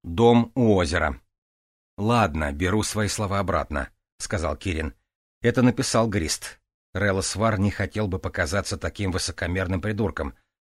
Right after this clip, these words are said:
А вот Грист мог решить, что описывать себя таким образом весьма забавно". "И все же мы не знаем наверняка", — ответил Турвишар. "А значит, об этом стоит помнить".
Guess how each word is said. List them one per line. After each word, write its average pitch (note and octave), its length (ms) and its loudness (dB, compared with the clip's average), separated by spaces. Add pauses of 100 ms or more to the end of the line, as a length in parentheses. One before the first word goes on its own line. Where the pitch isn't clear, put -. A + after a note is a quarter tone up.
(140)
А G#2+ 120 2
вот A#2 200 4
Грист B2 440 2
мог A#2+ 260 4
решить, B2+ 340 2
что - 240 0
описывать A2+ 540 -2
себя A2 340 -2
таким G#2 340 -4
образом A#2+ 380 2
весьма A2+ 320 -2
забавно". A2+ 500 -2 (680)
"И E3 120 4
все A#2 360 2
же C3+ 180 0
мы B2+ 300 6
не C#3+ 220 0
знаем B2 460 4
наверняка", — B2 680 0 (360)
ответил E2+ 400 -4
Турвишар. E2+ 540 -4 (360)
"А A#2 140 6
значит, A2+ 520 2 (160)
об D3 180 2
этом B2 240 2
стоит A#2 460 0
помнить". B2 420 0